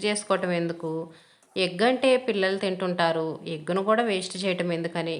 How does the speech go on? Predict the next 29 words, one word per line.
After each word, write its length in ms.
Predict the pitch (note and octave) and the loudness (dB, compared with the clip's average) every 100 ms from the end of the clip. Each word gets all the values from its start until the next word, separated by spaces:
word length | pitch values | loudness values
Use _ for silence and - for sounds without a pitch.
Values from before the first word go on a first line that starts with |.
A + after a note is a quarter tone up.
| F3 | -4
ఇంట్లో 220 | F3 G#3+ G#3+ | -2 2 4
అయితే 160 | - A3+ | 4 2
వంకాయలు 360 | F3 F3 F#3 F#3 | 2 4 2 2
ఉన్నాయండి. 360 | E3+ E3 D#3+ E3+ F3 | 0 0 -2 -4 -4
వంకాయలు 420 | D#3+ D#3+ F#3+ G#3+ A3 | -6 0 2 2 2
కొంచెం 260 | G#3 G3+ G3+ F3 | 0 0 0 2
రేటు 180 | E3+ F#3+ | 2 2
తక్కువగా 400 | G3+ - F3 F#3 F3+ | -2 -2 -2 2 2
ఉన్నాయని 380 | E3+ E3 D#3+ E3+ B3 | 0 0 -2 0 0
ఒక 80 | A3 - | -2 0
కేజీ 280 | F3+ E3+ G3 G3 | 0 2 0 -2
తీసుకున్నాను. 580 | F3 - D#3 D3 C#3+ - - _ _ _ _ _ _ _ _ A3 | -4 -4 -4 -4 -6 -10 -16 _ _ _ _ _ _ _ _ 0
అందుకని 380 | G#3 F#3 F3+ F3 C4+ | 2 2 2 4 4
ఇంకా 120 | C#4+ C#4 | 6 6
వంకాయలతో 480 | A#3 A3+ A#3 A3+ A#3 A#3 | 6 8 8 8 4 4
ఫ్రైడ్ 240 | G3+ F#3 F#3 | 4 6 4
రైస్ 160 | G3 - | 2 4
చేద్దాంలే 560 | E3 D#3 E3 E3 D#3 D3+ | 2 4 2 2 2 2
అని 140 | F3+ C4+ | 2 2
చేస్తున్నాను. 580 | A3+ F#3+ F#3+ F3 E3 D#3+ - - - _ _ - | 4 2 2 0 0 -2 -8 -20 -20 _ _ -2
పిల్లలైతే 460 | E3+ F3+ C4+ C#4+ D4+ D4 | 4 6 6 6 6 6
తినరు, 260 | A#3+ A#3 A3+ | 8 8 8
కానీ 220 | G#3+ G3 F#3+ G3+ - - E3+ | 6 6 2 0 -6 -4 2
మేమైతే 460 | E3 D#3+ D3+ F3 B3+ | 4 2 0 2 4
వంకాయలే 420 | A3+ A3 A3+ A3 G#3 | 4 6 6 8 6
కదా, 140 | G3+ G3+ G3+ | 6 4 4
ఇష్టంగానే 420 | F#3+ F3+ D#3+ E3+ F3+ | 2 0 0 2 2
తింటాము. 400 | E3+ D#3+ D#3+ D#3+ - - - _ - _ _ _ _ _ _ F3+ | 2 0 -2 -2 -6 -14 -20 _ -20 _ _ _ _ _ _ 4
వంకాయలతో 600 | F3 F3 A#3 C4+ D4 C#4+ | 4 4 6 8 8 8